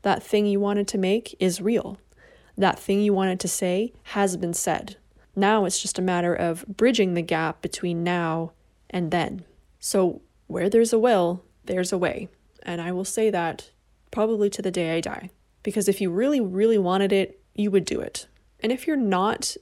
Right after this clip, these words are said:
exercising your creativity, if you're not learning about your creativity, if you're not figuring out how you operate as a creative person,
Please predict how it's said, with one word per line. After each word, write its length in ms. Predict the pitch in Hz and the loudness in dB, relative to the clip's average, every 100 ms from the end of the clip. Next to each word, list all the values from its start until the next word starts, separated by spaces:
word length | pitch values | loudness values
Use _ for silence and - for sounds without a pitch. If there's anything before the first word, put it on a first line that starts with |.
| _ | _
exercising 720 | 233 - 226 - 214 220 214 | -4 -2 -4 -2 0 0 0
your 100 | 226 | -2
creativity, 760 | 220 220 220 - 220 214 214 208 | -2 -2 0 0 2 2 2 0
if 180 | 196 196 | -2 -4
you're 100 | 185 | -4
not 380 | 185 175 - 254 _ _ _ _ - | -2 -4 -8 -16 _ _ _ _ -4
learning 480 | 175 180 220 226 226 | 0 2 4 4 4
about 360 | 208 208 208 | 4 4 4
your 120 | 196 | 0
creativity, 760 | 196 - 202 - 208 196 196 185 | 0 0 -2 -2 -2 0 0 -2
if 120 | - | -4
you're 100 | 180 | -4
not 200 | 175 190 | -4 -6
figuring 560 | - - 202 202 196 190 | -4 -2 2 2 2 0
out 440 | 180 185 - - _ _ | -2 -4 -6 -12 _ _
how 280 | - 214 202 | -6 -2 0
you 640 | 180 175 190 202 202 208 208 _ - | 0 0 0 0 0 -2 -6 _ -4
operate 580 | 190 190 233 208 196 208 | -2 -2 0 2 2 2
as 160 | 185 | -2
a 40 | 190 | -6
creative 440 | - 185 180 185 | -4 -2 -2 -4
person, 520 | - 185 - 254 285 | -4 -4 -2 -4 -6